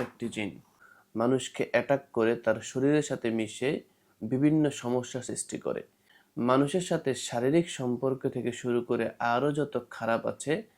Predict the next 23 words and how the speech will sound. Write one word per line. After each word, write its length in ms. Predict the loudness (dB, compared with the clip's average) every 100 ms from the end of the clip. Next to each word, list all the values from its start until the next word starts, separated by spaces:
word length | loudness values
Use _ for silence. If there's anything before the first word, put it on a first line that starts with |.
| _ _ _ -10
খারাপ 300 | 2 4 4 0
থেকে 240 | -10 -2 -2 -2 -6
খারাপ 400 | -4 0 2 0 _ _ _ _ _ _ _ _ -8
কিছু 160 | -6 -6 2
কাজ 180 | 2 2 -2
সে 220 | -4 -2 -2 -4
ঘটায়। 460 | -6 -2 -2 -2 -8 _ _
যে 200 | -6 0 2
সকল 320 | 2 4 6 6
বিষয়গুলো 560 | 2 2 2 6 6 6 4
অনেকে 340 | 0 0 0
জানেন 340 | 0 2 2 2
না, 100 | 2 2 2
না 160 | 4 4
জেনে 240 | 4 4 2
তারা 200 | 2 2
বিভিন্ন 300 | 2 0 0 -2
চিকিৎসা 480 | -6 -10 -10 -6 -4
করেন, 260 | 0 0 2
ডাক্তারের 480 | 0 -2 -2 -2 -2
কাছে 260 | -4 -4 -2
যান, 220 | 0 0
বিভিন্ন 280 | 0 0 -2